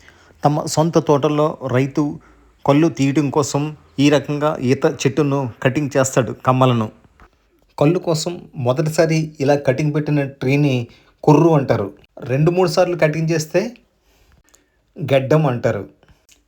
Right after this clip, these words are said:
నాలుగు సార్లు, ఆ పైన ఎన్నిసార్లు కటింగ్ అయినా సరే బక్క చెక్క అంటారు. ఇక్కడ చూడండి, ఈ పెద్దాయన కళ్ళు కోసం పొద్దుటే చెట్ల దగ్గరికి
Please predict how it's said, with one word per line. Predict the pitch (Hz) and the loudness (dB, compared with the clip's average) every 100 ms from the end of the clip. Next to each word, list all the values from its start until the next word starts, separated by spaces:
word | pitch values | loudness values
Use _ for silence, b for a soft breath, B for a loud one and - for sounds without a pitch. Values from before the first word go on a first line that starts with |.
| - | -12
నాలుగు | 135 131 165 180 | 0 2 2 0
సార్లు, | 160 175 170 175 180 - | -2 -2 -2 -2 -2 -4
ఆ | 151 156 | -2 0
పైన | 156 156 156 156 131 | 0 2 2 0 -2
ఎన్నిసార్లు | 139 147 160 151 | -2 2 2 2
కటింగ్ | 151 147 143 | -2 -2 -4
అయినా | 139 143 | -2 -4
సరే | 139 139 170 b b b - | -4 -6 -6 b b b -8
బక్క | 107 147 180 | -2 0 0
చెక్క | 160 160 160 | -2 -4 -2
అంటారు. | 160 - 135 127 110 104 - - - - - - | -2 0 0 2 0 -4 -16 -20 -20 -20 -20 -12
ఇక్కడ | 151 - 147 | -6 0 0
చూడండి, | 147 143 127 | 0 -2 -4
ఈ | - 131 | -8 -2
పెద్దాయన | 139 127 135 127 127 - | -2 0 -2 -2 -6 -2
కళ్ళు | 131 139 | -2 2
కోసం | 147 131 131 127 110 - | 0 0 -4 -6 -10 -6
పొద్దుటే | 127 104 117 123 - - _ _ _ _ _ _ - | -4 0 0 -2 -4 -12 _ _ _ _ _ _ -4
చెట్ల | 139 - 147 | -4 -2 -2
దగ్గరికి | 143 131 127 123 | -2 -2 -4 -4